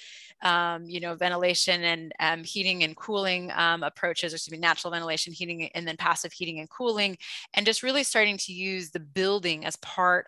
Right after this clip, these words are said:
of your space conditioning system. And then only when you've really tapped out all that you can do there, then you layer on,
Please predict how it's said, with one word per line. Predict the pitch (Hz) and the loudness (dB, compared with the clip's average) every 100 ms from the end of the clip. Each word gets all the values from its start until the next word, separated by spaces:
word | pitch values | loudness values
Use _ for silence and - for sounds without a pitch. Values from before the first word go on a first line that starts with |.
| - | 2
of | 170 165 165 165 - _ _ - | 4 4 0 -4 -14 _ _ -8
your | 180 | -6
space | - 180 175 | -2 0 -2
conditioning | - 190 170 - 165 160 | -4 -4 -2 -2 -4 -6
system. | - 202 - 285 | -6 -4 0 2
And | 285 196 | 2 2
then | 196 - | 0 2
only | 262 311 311 | 2 2 2
when | 277 220 | 0 0
you've | 190 196 180 | -2 -4 -4
really | 254 269 254 | 0 2 2
tapped | 240 226 | 2 2
out | 208 | 4
all | 185 185 | 4 2
that | 175 | -2
you | 180 | -8
can | - | -10
do | 165 165 | -10 0
there, | 165 175 247 339 - - - - | 6 8 8 6 -2 -12 -14 -14
then | 196 240 247 | 4 6 6
you | 226 208 | 2 -4
layer | 185 180 175 170 160 | 2 2 2 2 2
on, | 160 156 160 | 2 0 -6